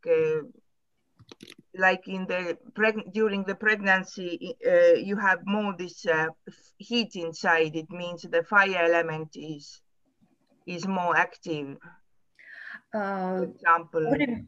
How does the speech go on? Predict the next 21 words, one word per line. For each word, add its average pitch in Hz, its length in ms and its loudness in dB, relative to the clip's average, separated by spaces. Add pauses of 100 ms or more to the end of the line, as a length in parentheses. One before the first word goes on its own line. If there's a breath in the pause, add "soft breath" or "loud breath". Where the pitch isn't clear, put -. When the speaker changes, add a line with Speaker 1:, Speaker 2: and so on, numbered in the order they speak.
(100)
Speaker 2:
мгм, 226 380 -2
во 240 120 0
время 269 280 4
беременности, 240 760 -2
естественно, 220 760 -4 (360 loud breath)
типология, 220 1040 0
а, 180 540 -4
мамы 214 300 0
не 226 120 0
меняется, 240 720 0
но, 214 460 0 (400 loud breath)
а, 190 320 -4 (140)
внутри 220 1040 -4
организма 226 680 0
как 208 260 -6
бы 190 100 -6
больше 220 600 -4 (260)
начинает 220 760 -2 (480 loud breath)
прибавляться 220 640 0
энергия 196 840 0
жара, 190 600 0